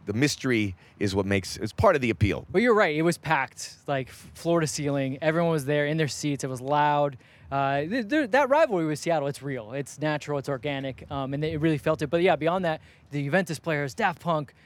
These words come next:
Speaker 2: just so much going on. And then, obviously, the star-studded players on the field, Giorgio Chiellini, Gareth Bale, uh, Carlos Vela. I mean, i-, this is week in, week out. I, I will keep telling people, this is the new normal.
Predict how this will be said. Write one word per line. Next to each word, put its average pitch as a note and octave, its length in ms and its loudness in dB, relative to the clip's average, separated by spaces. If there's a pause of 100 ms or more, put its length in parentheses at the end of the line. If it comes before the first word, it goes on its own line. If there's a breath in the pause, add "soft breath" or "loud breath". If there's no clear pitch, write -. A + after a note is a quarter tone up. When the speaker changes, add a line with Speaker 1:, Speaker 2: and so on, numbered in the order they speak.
(180 soft breath)
Speaker 2:
just - 200 -4
so G3 200 2
much A3 280 -2
going E3+ 340 -2
on. D#3 320 -2
And E3+ 100 -2
then, E3+ 100 2
obviously, E3+ 400 2
the C#3 180 -6
star-studded E3 640 -2
players E3 220 0
on E3 60 -8
the D3 80 -6
field, G#3+ 260 -6
Giorgio C#3 280 -4
Chiellini, B2+ 480 -8 (240 soft breath)
Gareth C#3 320 -4
Bale, B2 340 -8 (420 soft breath)
uh, B2+ 380 -6
Carlos D3+ 320 0
Vela. C#3 380 0
I F#3+ 60 -6
mean, E3+ 360 -4 (280)
i-, G3+ 340 -12
this G3 180 -2
is G#3 80 -4
week G#3+ 200 0
in, G#3 100 2
week G3 140 2
out. G#3 160 2
I, G3+ 140 -2
I G#3 160 0
will F#3 160 0
keep - 220 -4
telling C4+ 260 0
people, C#3+ 240 -4
this F#3 220 -4
is C#4+ 80 -12
the B3+ 100 -4
new E3 120 -2
normal. C#3+ 360 -2